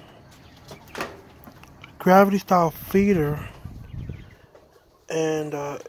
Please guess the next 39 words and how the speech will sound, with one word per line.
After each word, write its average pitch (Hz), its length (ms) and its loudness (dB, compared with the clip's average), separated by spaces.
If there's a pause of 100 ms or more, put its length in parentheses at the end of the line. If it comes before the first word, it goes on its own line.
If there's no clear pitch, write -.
(120)
it 165 120 -14
comes 208 300 0
with 185 140 -2
three 202 220 2
cups. - 540 -4 (1200)
See 175 80 -2
right 165 220 4
here. 165 320 0 (1600)
Uh, 160 180 -2
one 254 240 10
of 226 60 8
the - 40 -8
first 226 240 8
things 202 120 6
I 185 80 10
re-, 185 280 6
I 165 100 -2
noticed 190 340 8
on 170 200 4
it 160 80 0 (180)
that, 156 260 2
um, 151 260 0
it - 100 -14
just - 220 -2
has 185 220 6
the, 156 160 4
the 156 160 -6
P - 180 -6
V 185 120 2
C 190 120 2
tubing, 202 440 6 (640)
rather, 180 440 2 (1000)
okay, 202 260 -2 (160)
which 185 160 -8
is, 165 140 -4 (320)
I 165 80 -10
guess, 180 180 0
pretty 156 160 0
good. 156 340 2